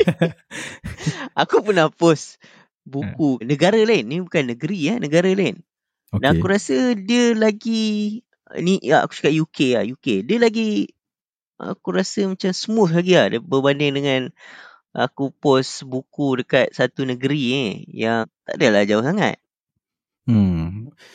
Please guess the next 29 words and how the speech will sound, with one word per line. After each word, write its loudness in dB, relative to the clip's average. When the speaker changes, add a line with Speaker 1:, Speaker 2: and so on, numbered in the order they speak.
Speaker 2:
Dia 4
macam 2
mana 2
lah? 2
Dia 4
masalah 2
aku 2
ni 0
kan, -4
dia 4
bukan 2
masalah 0
buku 0
aku, 0
buku 2
yang 2
kau 6
post 0
tu, 2
yang, -6
yang 4
di-post 0
oleh 4
od-, 2
editor 2
tu 2
kan. 0
Bermasalah, 2
bukan. -4